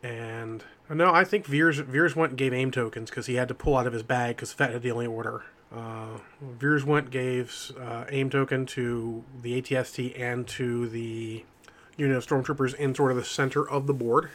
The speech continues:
Um, I really wanted my rebel tr-, rebel fleet troopers to get a standby token, so when they came around the corner, I could just shoot the fuck out of 'em, but I chose not to. Um, instead, um,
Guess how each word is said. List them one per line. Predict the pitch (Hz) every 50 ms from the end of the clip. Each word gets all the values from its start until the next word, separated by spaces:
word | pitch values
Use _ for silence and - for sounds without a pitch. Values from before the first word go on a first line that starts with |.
| - - _ -
Um, | 113 113 113 113 113 -
I | -
really | 127 127 147 147 147
wanted | 143 143 139
my | 135
rebel | 131 135 131 131 127
tr-, | - - - 143
rebel | 135 135 131 127 131 127 123 123 123
fleet | - - - 151 160 -
troopers | - 143 135 - 131 127 110 -
to | - -
get | 117 113 127 120 120 - -
a | - 117 113 113 113 113 107
standby | - - - 151 139 135 127 127 123
token, | 123 - 131 123 123 - 120 107
so | - 127
when | 123 123 120
they | 120 120
came | - - 127 120
around | 123 120 120 120 120
the | 117
corner, | - - 127 120 117 117
I | 117
could | - - 110
just | 113 -
shoot | - 123 113 -
the | -
fuck | - - 131 120 110 -
out | 117 110
of | 110 107
'em, | 110 113 113
but | 107 117 117 - _ _ _ _ -
I | 123 117 117 113 113 110 107
chose | - - 113 107 101 120
not | 135 - - -
to. | 180 185 196 202 202 - - _ - -
Um, | - 110 113 113 113 110 117 117 - - - -
instead, | - 143 135 123 - - - - - 165 147 131 127 127 131 151 143 - - - _ _ -
um, | 113 110 110 110 110 110 110 113 110 107